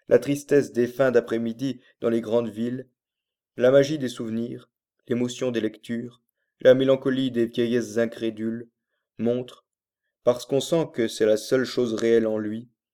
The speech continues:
l'absence de signification de toute une œuvre critique merveilleuse, immense, bouillonnante, puisque toutes ces merveilles se ramènent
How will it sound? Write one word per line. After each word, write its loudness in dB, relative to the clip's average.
l'absence 2
de -8
signification -4
de -8
toute -14
une -4
œuvre -2
critique -12
merveilleuse, -6
immense, -8
bouillonnante, -4
puisque -2
toutes -12
ces -6
merveilles 0
se -8
ramènent -4